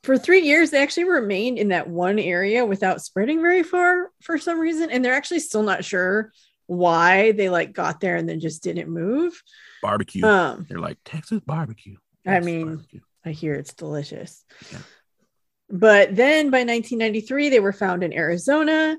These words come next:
Speaker 1: By nineteen ninety-five, they arrived in New Mexico and Southern California. And by nineteen ninety-eight, they were in Nevada.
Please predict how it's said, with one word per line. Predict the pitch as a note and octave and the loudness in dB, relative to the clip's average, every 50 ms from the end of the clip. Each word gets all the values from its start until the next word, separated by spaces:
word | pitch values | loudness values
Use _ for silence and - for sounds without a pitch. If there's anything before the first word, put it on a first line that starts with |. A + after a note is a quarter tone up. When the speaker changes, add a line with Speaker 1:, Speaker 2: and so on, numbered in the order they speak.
| - _ | -6 _
Speaker 1:
By | - G3 G3 | -2 0 0
nineteen | F#3+ F#3 F3 F3 - G3+ | 0 0 -2 -4 -4 -4
ninety-five, | F#3+ F3 F3 F3+ F#3 - C4 C4 C4 C4+ B3 A3+ | -2 -2 -2 -4 -4 -2 0 0 2 0 0 0
they | A3+ G#3 | -2 0
arrived | G3+ G3+ F#3+ F#3 F3 F#3 | 0 0 0 -2 -2 -2
in | F3 F3 | -4 -4
New | F3 F3+ F3+ F3 | -2 -2 -2 -2
Mexico | F3 F#3 G3+ - - A3 - - - G#3 G3+ G3 | -2 -4 -4 -6 -10 -12 -8 -4 0 0 0 0
and | E3+ E3+ F3 E3 | 0 -2 -4 -4
Southern | - D#3 D#3 D#3 D#3 | -4 -4 -4 -6 -6
California. | D#3 - D#3 D#3 - - - D4 D4+ D4 D4+ D4 D4 D4 D4 - - - - - _ _ _ | -8 -8 -8 -8 -8 -6 -4 -4 -2 -2 -2 -2 -2 -2 -4 -8 -14 -20 -20 -20 _ _ _
And | - A#3 A3+ A3 G#3+ | 0 2 2 4 4
by | G3+ F#3+ | 4 2
nineteen | F#3+ G3 G#3 G#3+ G#3 - A#3+ A3+ | 2 2 0 -2 -2 -4 -4 -4
ninety-eight, | G#3 G3 G3 D#3+ F3 F3+ E3+ F3 | -2 -2 -2 -2 -2 -2 -2 -2
they | F3+ E3+ | -4 -4
were | D#3 D#3 D#3 | -4 -4 -4
in | D3+ D#3 | -6 -6
Nevada. | D3+ D3+ D3+ - - - - F2 E2+ E2+ E2+ - - - | -6 -8 -8 -8 -8 -8 -8 -8 -8 -10 -12 -12 -12 -16